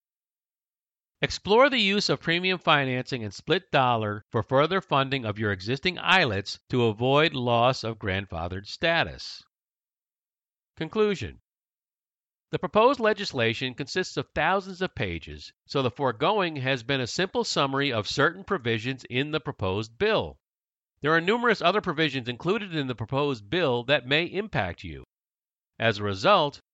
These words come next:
you must consult with your own tax and legal advisor to determine if they interpret the proposed bill in the same manner as we do, and to determine the impact,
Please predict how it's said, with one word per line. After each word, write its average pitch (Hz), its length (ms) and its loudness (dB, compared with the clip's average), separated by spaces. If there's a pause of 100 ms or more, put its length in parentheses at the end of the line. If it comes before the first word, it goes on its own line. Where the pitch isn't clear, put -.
(160)
you 113 120 -6
must 185 300 2
consult 208 420 2
with 165 160 -4
your 143 160 -2
own 151 200 0
tax 143 520 -2
and 170 200 -8
legal 156 280 -2
advisor 110 540 -4
to 127 160 -6
determine 147 460 -2
if 160 120 -4
they 139 200 0
interpret 143 520 -4
the 170 80 -4
proposed 143 560 -4
bill 101 360 -2 (100)
in 120 140 -8
the 135 60 0
same 139 380 0
manner 117 300 -2
as 143 180 -2
we 214 220 -6
do, 80 340 -10 (320)
and 185 280 0
to 254 80 -4
determine 170 500 -4
the 139 160 -2
impact, 117 560 -2